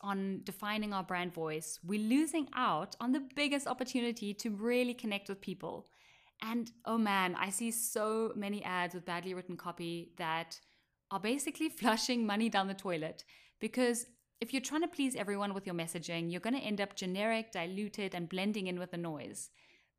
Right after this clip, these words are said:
But if you wanna craft a standout brand that is uncopyable, then you need to nail your brand voice.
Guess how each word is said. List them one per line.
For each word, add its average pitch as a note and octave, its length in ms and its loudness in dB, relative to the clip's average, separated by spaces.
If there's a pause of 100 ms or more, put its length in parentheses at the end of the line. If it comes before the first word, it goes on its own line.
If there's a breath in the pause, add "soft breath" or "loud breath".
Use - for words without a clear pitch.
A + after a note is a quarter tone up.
But G3+ 140 6
if G#3 100 0
you G#3+ 100 0
wanna D4+ 360 8
craft F#3+ 520 4
a G3 40 0
standout B3+ 720 4
brand F#3+ 300 2
that F3 100 4
is F3 140 -2 (100)
uncopyable, G3 800 2 (320 loud breath)
then G3+ 140 2
you A3 100 6
need F#3+ 300 2
to G3+ 100 -4
nail F3+ 460 0
your E3+ 100 -4
brand E3+ 280 -2
voice. - 480 -6